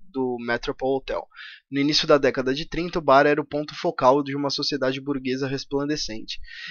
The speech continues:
em um cenário monótono, monótono de proletarianismo. Era pouco mais do que uma alcova fora da sala de jantar principal.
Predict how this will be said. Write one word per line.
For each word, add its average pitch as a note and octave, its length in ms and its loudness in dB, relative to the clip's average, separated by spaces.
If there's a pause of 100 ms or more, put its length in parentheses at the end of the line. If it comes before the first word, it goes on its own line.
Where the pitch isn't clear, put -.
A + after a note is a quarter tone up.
(140)
em B2+ 120 -2
um C3 60 0
cenário C3 420 4
monótono, C3+ 880 0
monótono C3+ 580 0
de C3 140 -4
proletarianismo. C3 920 -2 (220)
Era C3 1160 6 (240)
pouco F#3+ 280 6
mais D3+ 280 4
do D3+ 100 -4
que - 100 -6
uma C#3+ 180 6
alcova C3 420 2
fora B2+ 320 2
da B2 100 0
sala B2 340 8
de B2+ 200 -10
jantar A#2+ 320 -6
principal. - 560 -8